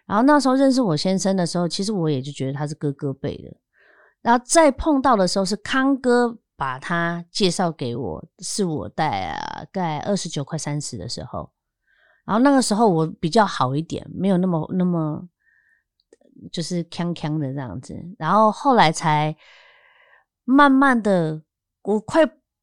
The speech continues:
花了快半年时间才接受我先生可以当我约会的对象。然后约会完之后我才发现，诶，不错哦。然后就在一起之后，他就慢慢的在改变我整个人生。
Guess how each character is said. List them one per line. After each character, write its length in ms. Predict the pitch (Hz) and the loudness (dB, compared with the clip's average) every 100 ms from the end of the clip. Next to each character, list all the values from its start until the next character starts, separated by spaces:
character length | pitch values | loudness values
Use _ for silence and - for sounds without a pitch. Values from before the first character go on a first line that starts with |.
| _ | _
花 260 | - - 311 | -18 -2 0
了 80 | 285 | 2
快 80 | 294 | 0
半 240 | 311 277 | 2 2
年 160 | 190 185 | 2 0
时 140 | 185 | 0
间 140 | 214 | 0
才 140 | 208 180 | 0 -2
接 220 | - 202 | 0 0
受 400 | 214 180 143 - _ _ _ _ _ - | 2 0 0 -6 _ _ _ _ _ -4
我 140 | 170 | -2
先 200 | - 202 | 0 0
生 200 | 202 208 | 0 -2
可 100 | 196 | 0
以 80 | 160 | -2
当 320 | - 170 185 | -2 -2 -2
我 180 | 160 135 | -2 -4
约 240 | 156 165 | -2 -2
会 160 | 160 156 | 0 -2
的 120 | 131 | -4
对 200 | - 87 | -6 -6
象。 280 | - 90 78 - | -6 -10 -12 -10
然 100 | 156 | -2
后 220 | 214 190 | 2 0
约 340 | 196 214 240 | 0 2 4
会 300 | 233 - 214 | 4 2 0
完 280 | 170 151 147 | 2 0 -2
之 100 | 156 | -2
后 80 | 175 | -4
我 40 | |
才 80 | 143 143 | -4 -6
发 120 | 151 | -6
现， 140 | 156 | -6
诶， 260 | - 220 254 _ _ - | -4 -6 -6 _ _ -8
不 120 | 135 | -2
错 120 | 160 | 0
哦。 480 | 160 143 139 147 156 _ _ | 0 0 -4 -8 -14 _ _
然 100 | 139 | -14
后 60 | 135 | -12
就 380 | 135 139 - 139 _ _ _ _ _ | -10 -10 -10 -12 _ _ _ _ _
在 240 | - 170 | -2 0
一 60 | 175 | 0
起 180 | - 131 | -4 -4
之 80 | |
后， 80 | 151 | -4
他 160 | 151 160 | -4 -4
就 100 | 160 | -2
慢 160 | 175 | 0
慢 160 | 175 160 | 0 0
的 80 | 135 | -2
在 120 | 202 - | -8 -10
改 160 | 117 104 | -10 -8
变 220 | 175 156 | -4 -4
我 140 | 123 | -4
整 180 | 120 120 | -8 -10
个 100 | 101 | -10
人 300 | 110 80 95 | -10 -10 -10
生。 300 | - - - | -12 -12 -14